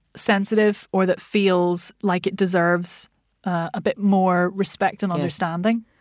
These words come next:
Speaker 2: Okay, so that's good. That's great to know, actually, from a director's perspective, because it could be a really useful, um, e-, reference, really useful shorthand for them to try and <laughs> describe what they're, what they're actually looking for.
Speaker 1: Mm.
Speaker 2: So with, um,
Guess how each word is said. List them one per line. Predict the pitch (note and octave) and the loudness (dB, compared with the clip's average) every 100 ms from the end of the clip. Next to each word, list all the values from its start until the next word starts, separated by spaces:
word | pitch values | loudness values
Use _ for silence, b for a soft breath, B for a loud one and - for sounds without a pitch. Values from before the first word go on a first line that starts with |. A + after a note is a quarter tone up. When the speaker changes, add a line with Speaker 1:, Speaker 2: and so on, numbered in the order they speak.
| _ | _
Speaker 2:
Okay, | A3+ - D3 | -8 -6 -6
so | - G3+ | -2 0
that's | F#3+ - | 0 2
good. | F3 | 0
That's | D3+ - | 0 0
great | D#3+ D#3+ - | 2 2 0
to | A#2+ | -2
know, | A2 | -2
actually, | - C3 | -2 -6
from | - A#2+ | -4 -2
a | |
director's | A#2 B2 - D3 | -2 -4 -4 -8
perspective, | - - A#2 - A#2 | -8 -4 -4 -4 -6
because | C3 - C3 | -6 -6 -4
it | D3 - | -6 -4
could | F3 - | -4 -2
be | C#3 B2+ B B B | -2 -4 B B B
a | C#3 | 0
really | C#3+ C3 | 2 2
useful, | A#2+ D#3 - - B2 A2 A2 B B B | 0 -4 -4 -2 -2 -2 -4 B B B
um, | B2+ A#2 A#2 A2 - _ _ - | -2 0 -2 -4 -8 _ _ -12
e-, | B2 | -6
reference, | C3+ B2+ - C3 - | -4 -2 -2 -6 -4
really | C#3+ B2+ | -2 -2
useful | B2+ D#3 C#3 | -2 -4 -6
shorthand | - D3 C#3 B2 G#2+ G#2+ - - | -2 -2 -2 -4 -6 -8 -12 -10
for | - | -4
them | B2+ A#2 A2 A2 B B B - | -2 0 -2 -6 B B B -6
to | - C3 - - | -2 -2 -4 -8
try | - D3 | 0 0
and | C3 | 0
<laughs> | |
describe | - - C3 D#3 A#2 D3+ - | -2 -4 -6 -4 -2 -2 -4
what | C3 - | -4 -2
they're, | C#3 B2 B2 b b b | -2 -2 -6 b b b
what | C#3+ | -2
they're | C3+ C3+ | 0 0
actually | - C3+ | 0 -2
looking | C3+ C3 A2+ | -2 -4 -4
for. | A#2 G#2 - A3+ | -4 -4 -4 2
Speaker 1:
Mm. | A3 A3 A3 - | 4 6 4 2
Speaker 2:
So | B3 A#3 _ - | 0 0 _ 0
with, | C4+ B3+ - | 2 0 -2
um, | A#3 A#3 A3+ | 0 2 0